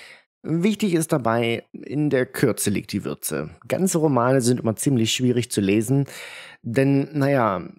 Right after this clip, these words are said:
au-, ich, wenn ich mich hier hinsetze und die Kommentare beantworte, dann, ähm, naja, habe ich auch immer nur gewisse Zeit. Und wenn dabei ein Roman ist, kann ich weniger Kommentare beantworten, das ist natürlich klar.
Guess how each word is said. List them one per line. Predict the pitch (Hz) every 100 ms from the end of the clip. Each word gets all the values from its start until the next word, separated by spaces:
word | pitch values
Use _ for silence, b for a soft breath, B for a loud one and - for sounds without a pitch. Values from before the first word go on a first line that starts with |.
| -
au-, | - - - -
ich, | 127 -
wenn | 117 127 143
ich | 117
mich | 131 113
hier | 113
hinsetze | 117 110 113 -
und | 110 104
die | 107
Kommentare | 113 107 104 113 107
beantworte, | 101 98 107 107 113 131 139 B B B -
dann, | 123 127 127 127 131
ähm, | 123 117 117 113 113 -
naja, | 113 113 113
habe | 107 127
ich |
auch | 127 127
immer | 123 107
nur | 107
gewisse | 95 104 95 104
Zeit. | - 110 139 - - -
Und | 120 110
wenn | 123
dabei | 120 113 113
ein | 113 113
Roman | 113 113 117 131
ist, | 127 139
kann | - 107
ich | 113 - 95
weniger | 110 104 98
Kommentare | 95 101 95 90 101 98
beantworten, | 95 87 87 85 - 90
das | 87
ist | - -
natürlich | 101 95 85 87
klar. | - - -